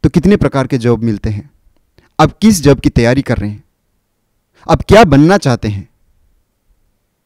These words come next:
अगर आपको पता नहीं होगा कि आपको कैसा जॉब करना है, आप, अगर आपको पता नहीं होगा कि आपको किस प्रकार का जॉब करना है,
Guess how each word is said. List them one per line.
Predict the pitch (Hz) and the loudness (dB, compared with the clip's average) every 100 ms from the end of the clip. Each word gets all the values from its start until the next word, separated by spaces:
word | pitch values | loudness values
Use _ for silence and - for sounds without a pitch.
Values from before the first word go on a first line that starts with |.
| _ _ _ _ _ _ _ _ - | _ _ _ _ _ _ _ _ -4
अगर | 196 196 | 2 6
आपको | 226 214 247 | 6 6 4
पता | 190 240 | 4 4
नहीं | 240 247 | 4 6
होगा | 208 220 247 - _ _ - | 6 6 4 2 _ _ 2
कि | |
आपको | 208 208 240 | 4 6 2
कैसा | 185 180 185 240 | 4 4 6 4
जॉब | 180 214 | 6 4
करना | 185 220 233 | 4 4 6
है, | 226 214 - _ _ _ _ _ | 4 2 -2 _ _ _ _ _
आप, | 175 - - | 0 0 -2
अगर | 180 220 | 2 6
आपको | 220 247 | 6 4
पता | 196 180 226 | 4 4 4
नहीं | 247 233 | 6 8
होगा | 208 220 233 170 _ _ _ _ _ - | 8 6 4 2 _ _ _ _ _ 2
कि | 208 | 4
आपको | 190 190 - 240 202 - _ _ | 6 4 6 6 6 2 _ _
किस | 220 214 | 0 2
प्रकार | 196 185 226 | 2 4 4
का | 233 | 4
जॉब | 180 190 196 | 4 4 4
करना | 208 196 226 | 2 4 4
है, | 226 196 | 4 2